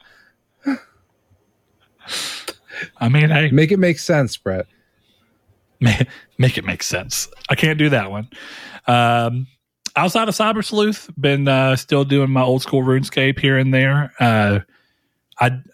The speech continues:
Speaker 2: clearly Killzone killed that for a little bit, but today I decided to hop in and finish leveling out my, uh, defense training that I was doing. Uh, so your boy hit seventy defense,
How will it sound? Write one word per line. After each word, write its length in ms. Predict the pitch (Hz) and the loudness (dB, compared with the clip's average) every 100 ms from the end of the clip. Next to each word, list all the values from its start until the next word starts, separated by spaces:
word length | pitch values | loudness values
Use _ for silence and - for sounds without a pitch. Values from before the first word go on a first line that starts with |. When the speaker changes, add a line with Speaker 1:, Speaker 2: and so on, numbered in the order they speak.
| 139 | -10
Speaker 2:
clearly 360 | - 135 135 120 | 0 2 4 2
Killzone 460 | 127 120 123 120 | 2 2 2 0
killed 220 | - 120 117 | 0 -2 0
that 160 | 113 | -4
for 60 | 120 | -4
a 40 | |
little 160 | 117 113 | -4 -4
bit, 240 | 117 120 - | -4 -6 -4
but 140 | 113 | -8
today 500 | - - 113 113 120 | -4 0 2 2 2
I 160 | 110 107 | 0 -4
decided 420 | 101 - 110 107 | -6 -4 -2 0
to 60 | 107 | 0
hop 260 | 113 110 113 | 0 0 0
in 200 | 107 104 | 0 0
and 140 | 98 | 0
finish 360 | 113 107 101 110 | 0 0 0 0
leveling 420 | 107 107 104 104 | 0 2 2 2
out 240 | 104 107 | 2 2
my, 260 | 110 101 101 | 2 2 2
uh, 180 | 98 98 | 2 0
defense 380 | 101 110 101 | -2 0 0
training 380 | - 107 107 104 | 0 0 4 4
that 120 | 101 | 4
I 100 | 101 | 2
was 140 | 101 101 | 2 2
doing. 360 | 104 104 107 - - - - - _ - | 4 4 2 -2 -14 -20 -20 -20 _ -2
Uh, 220 | 104 95 | 0 2
so 120 | - | 2
your 140 | 110 110 | 2 4
boy 240 | 117 120 | 2 2
hit 200 | 117 123 | 2 0
seventy 380 | - 127 120 120 | 0 0 2 0
defense, 640 | 123 - 120 120 - - | 0 2 2 0 -6 -10